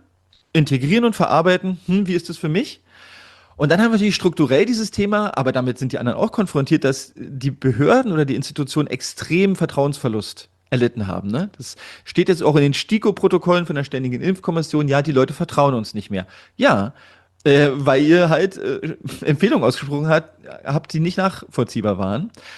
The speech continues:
Da sollen jetzt auch Verhaltenspsychologen, zum Beispiel bei der stiko, mehr ans Werk kommen. Wir müssen das anders kommunizieren, anstatt besser zu arbeiten. Das heißt also,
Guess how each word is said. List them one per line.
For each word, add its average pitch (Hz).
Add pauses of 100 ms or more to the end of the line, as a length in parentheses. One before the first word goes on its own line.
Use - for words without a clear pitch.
(200)
Da 151
sollen 180
jetzt 180
auch 208
Verhaltenspsychologen, 156
zum 139
Beispiel 131
bei 123
der 127
stiko, 175
mehr 175
ans -
Werk 120
kommen. 254
Wir 139
müssen 147
das 139
anders 143
kommunizieren, 135
anstatt 131
besser 120
zu -
arbeiten. 151 (720)
Das 147
heißt 185
also, 180